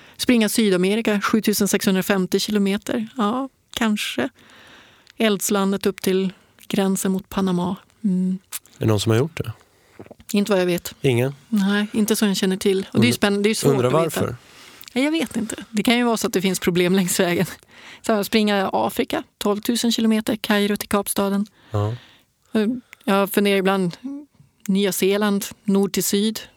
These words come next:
Speaker 1: paddla, springa.
Speaker 2: Det är för enkelt.
Speaker 1: Ja, det är lite kort.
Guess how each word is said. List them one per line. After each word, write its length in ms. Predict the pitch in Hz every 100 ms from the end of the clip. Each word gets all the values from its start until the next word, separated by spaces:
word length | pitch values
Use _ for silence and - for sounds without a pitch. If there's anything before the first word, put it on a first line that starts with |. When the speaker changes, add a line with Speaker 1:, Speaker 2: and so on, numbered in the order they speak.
| _ _
Speaker 1:
paddla, 280 | - 208 190
springa. 460 | 190 196 190 185 190 _ _ -
Speaker 2:
Det 120 | -
är 40 |
för 100 | -
enkelt. 380 | 98 - - - _ _ -
Speaker 1:
Ja, 200 | 247 262
det 80 |
är 40 | 302
lite 220 | 302 -
kort. 440 | - 285 - -